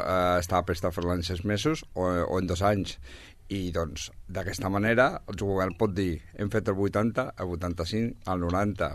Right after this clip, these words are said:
Nosaltres posàvem exemples, eh, ahir. Eh, tema de reciclatge de residus, sense un número. No sabem, eh, eh, quin objectiu té el govern i si ho ha complert o no. Tema d'implantació de vehicles elèctrics i car-,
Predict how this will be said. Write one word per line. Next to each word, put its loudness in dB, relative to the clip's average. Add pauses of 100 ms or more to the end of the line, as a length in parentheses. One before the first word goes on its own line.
(100)
Nosaltres -4
posàvem -2
exemples, -2
eh, -6
ahir. 0 (480)
Eh, 4 (100)
tema 6
de 8
reciclatge 0
de 6
residus, -2 (160)
sense -2
un 2
número. -2 (840)
No -2
sabem, 2
eh, -2
eh, 0
quin 0
objectiu 0
té 0
el 0
govern 2
i -4
si -2
ho 0
ha -2
complert 0
o -2
no. 0 (600)
Tema 6
d'implantació 2
de 6
vehicles 2
elèctrics 0
i 0
car-, 0